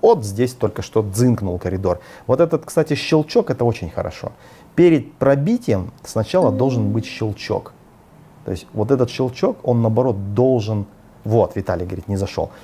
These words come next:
Он да, наоборот должен радовать сейчас Виталия, потому что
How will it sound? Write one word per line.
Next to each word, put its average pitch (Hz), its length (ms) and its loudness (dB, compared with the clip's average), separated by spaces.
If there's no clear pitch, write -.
Он 113 180 0
да, 123 100 2
наоборот 127 440 0
должен 113 340 -2
радовать 104 500 0
сейчас - 380 -6
Виталия, 123 460 0
потому 110 360 -2
что - 240 -4